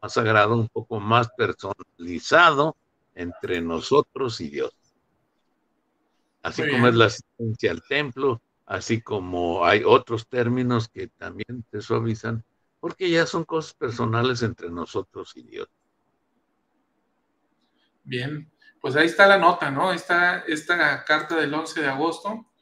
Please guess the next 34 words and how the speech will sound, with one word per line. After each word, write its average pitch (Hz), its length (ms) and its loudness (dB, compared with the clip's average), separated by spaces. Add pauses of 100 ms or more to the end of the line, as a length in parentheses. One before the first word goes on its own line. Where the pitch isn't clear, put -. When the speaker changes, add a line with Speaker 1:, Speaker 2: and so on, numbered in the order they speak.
(320)
Speaker 2:
Así 151 280 -6
que 165 140 2
si 143 320 -2
el 131 300 -2
obispo 143 340 -4
nos 147 200 -8
pide 160 380 0
hacer 147 340 -2
esta 151 480 0 (100)
declaración 131 500 -6
de 156 80 -4
diezmo 151 300 -2
a 151 80 -10
partir 139 280 -4
de 156 60 -4
septiembre, 151 600 -6
que 135 80 -6
no 127 120 -6
nos 156 200 -6
sorprenda, 123 600 -4
¿no? 175 260 -10 (600)
Ya 135 120 -2
está 143 360 0
Speaker 1:
Sí. - 120 -4
Speaker 2:
ahí 127 180 -2
el 139 120 -2
ajuste 143 440 -6
a 123 220 -6
partir 135 440 -6
de 143 200 0
septiembre 139 640 -8
de 123 120 -2
este 120 220 -8
año. - 340 -8